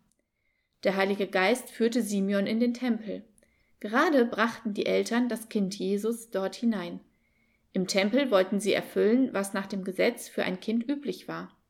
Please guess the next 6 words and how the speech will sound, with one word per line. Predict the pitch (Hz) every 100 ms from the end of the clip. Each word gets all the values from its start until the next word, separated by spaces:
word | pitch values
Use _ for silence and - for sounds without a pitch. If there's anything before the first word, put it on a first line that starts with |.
| _ _ _ _ _
Simeon | - 233 226 233 277 277
nahm | 294 269 202
Jesus | 214 220 214
auf | - -
den | 190 -
Arm, | 190 202 240 262